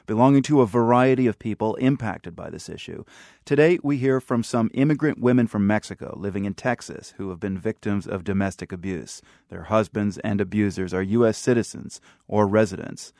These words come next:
And victims of domestic abuse, even if they are undocumented immigrants, have legal protections. They're covered by the Violence Against Women Act, a law that was recently renewed by Congress and President Obama.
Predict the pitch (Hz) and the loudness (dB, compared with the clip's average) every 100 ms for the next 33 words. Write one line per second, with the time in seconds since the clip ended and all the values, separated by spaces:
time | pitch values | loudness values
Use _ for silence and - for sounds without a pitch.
0 | _ - - _ - 147 139 208 - 180 | _ -20 -20 _ -2 0 2 2 2 -2
1 | 147 101 104 98 - - 87 - 85 - | -2 2 2 2 -4 -12 -10 -10 -8 -2
2 | 120 123 113 117 110 104 104 110 120 120 | 0 2 0 0 2 2 2 2 4 4
3 | 113 - 107 101 101 101 90 90 85 - | 2 2 -4 -2 -2 -4 -4 -6 -10 -8
4 | 113 98 107 117 110 - - 107 - - | -4 -2 0 0 0 -4 -4 -4 -4 -10
5 | - - - - - 117 139 135 127 110 | -12 -14 -20 -18 -8 -2 2 4 4 2
6 | 104 90 110 117 123 120 104 104 98 92 | 2 2 4 4 4 0 -2 -2 -4 -2
7 | 107 117 98 - - - 90 90 95 92 | 4 4 4 -2 -10 -10 -8 -4 -2 -2
8 | 87 92 90 117 139 110 95 85 87 87 | -6 -8 -4 -2 -2 -2 -4 -6 -6 -6
9 | 76 104 _ _ - 95 - 107 98 92 | -6 -8 _ _ -10 -10 -4 -2 -2 -4
10 | 90 95 101 95 87 92 85 87 98 104 | -6 -6 -4 -6 -6 -10 -8 -6 -4 -4
11 | 87 67 | -4 -10